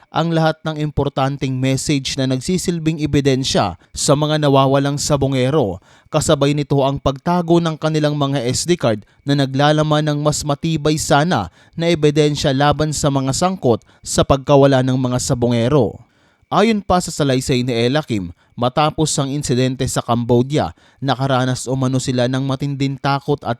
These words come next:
panggigipit. Aniya, malinaw na ang ginawa ni Macapas ay hindi lamang simpleng paglabag, kundi isang seryosong pagtatangka para patahimikin sila at hadlangan ng kanilang pagsisiwalat ng katotohanan hingil sa kaso ng mga nawawalang sabongero.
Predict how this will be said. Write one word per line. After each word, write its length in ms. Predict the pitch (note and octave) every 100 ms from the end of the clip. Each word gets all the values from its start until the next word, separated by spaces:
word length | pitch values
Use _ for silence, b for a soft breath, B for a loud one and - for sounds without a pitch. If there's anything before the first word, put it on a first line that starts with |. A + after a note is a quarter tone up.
| -
panggigipit. 640 | B2+ A#2 A2+ B2 C#3+ F#2+ - _ b b
Aniya, 480 | - C3+ C#3 C#3+ C3
malinaw 640 | C3 C3 F3 F3+ F3 E3+
na 240 | D#3+ D3 C3
ang 160 | C#3
ginawa 320 | C3+ C#3 B2+ B2+
ni 80 | B2+
Macapas 560 | B2+ - C#3+ - C#3+ G#2
ay 160 | C3+
hindi 240 | C3+ B2+ B2+
lamang 400 | C3+ C3+ C#3 C#3
simpleng 480 | - C3 C3+ B2 B2
paglabag, 560 | A#2+ C3+ E3 G#2 F#2+ b b b
kundi 320 | D#3 D#3 D3+ C#3+
isang 240 | D3 C3+
seryosong 640 | D3 B2 C3+ B2+ - B2+
pagtatangka 800 | - A#2+ A#2+ - A#2 C3 C3+ G2+ b b b D#3+
para 240 | F3 F#3
patahimikin 800 | F3 E3+ D#3 D3 D3+ C#3+ - C#3+
sila 480 | C3 G3+ C3+ F2 b b
at 160 | C#3+ D#3
hadlangan 640 | C#3+ C3 C3 C3 C#3+ D3
ng 160 | D3 C#3
kanilang 400 | C#3 C#3 C#3 C#3
pagsisiwalat 800 | B2 B2 C3 B2+ B2+ B2+ C3 - C3+
ng 160 | B2
katotohanan 880 | B2 A#2+ A#2+ B2 A#2 B2 C#3 F#2 D#2+
hingil 320 | D3 C#3 B2+
sa 160 | - B2+
kaso 400 | C3+ B2+ B2+ B2+
ng 160 | B2+ A#2+
mga 240 | B2 B2
nawawalang 560 | A#2 B2+ B2 B2+ A#2+ B2
sabongero. 800 | D3 B2 A#2 A2 A#2+ C3 F2+